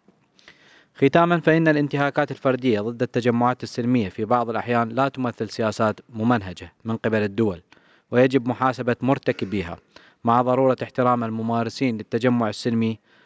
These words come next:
سلامة الممتلكات العامة والخاصة، مع ضرورة وجود تنسيق مع الجهات المختصة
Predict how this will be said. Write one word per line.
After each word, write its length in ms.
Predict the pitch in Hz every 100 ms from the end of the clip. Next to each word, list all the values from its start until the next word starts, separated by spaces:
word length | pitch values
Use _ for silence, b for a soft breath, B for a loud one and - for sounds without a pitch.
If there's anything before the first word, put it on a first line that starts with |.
| b b b b
سلامة 460 | - 123 131 123 117
الممتلكات 720 | 117 117 107 113 110 127 120
العامة 500 | 107 120 143 143 135
والخاصة، 500 | 135 - 147 - 98 - b b b b -
مع 180 | 131 135
ضرورة 380 | 131 131 127 113
وجود 280 | 120 127 98 - _
تنسيق 360 | 123 117 131 113
مع 140 | 117
الجهات 340 | 113 110 113 110
المختصة 640 | 113 101 120 110 - 104